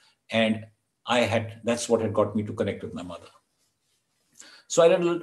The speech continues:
a little more research about it. And I realized thereafter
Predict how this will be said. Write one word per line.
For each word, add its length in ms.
a 80
little 240
more 180
research 380
about 280
it. 200
And 400
I 160
realized 760
thereafter 640